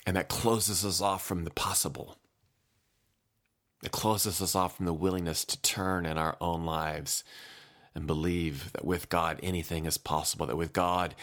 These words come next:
and with people of hope who are willing to stand up for justice and love and grace, that anything is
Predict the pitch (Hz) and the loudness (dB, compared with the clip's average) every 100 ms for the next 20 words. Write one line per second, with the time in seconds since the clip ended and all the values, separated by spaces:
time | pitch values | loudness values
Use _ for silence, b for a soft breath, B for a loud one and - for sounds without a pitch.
0 | B B 85 - 113 95 90 85 98 - | B B -4 0 -2 0 0 0 -2 0
1 | 90 87 87 98 95 87 98 - - 98 | 0 2 2 2 2 -2 0 2 2 0
2 | 87 87 90 - B B B 92 76 107 | 0 0 0 -2 B B B 0 2 2
3 | 92 - 98 - 90 80 80 87 87 - | 2 0 0 0 0 0 2 2 2 -4
4 | B B - 87 87 95 80 - 87 - | B B -4 -2 2 2 2 0 -2 -6
5 | - 98 92 - 78 71 - B B B | -2 -2 -2 -4 -6 -6 -12 B B B
6 | 107 92 80 - | 0 2 2 2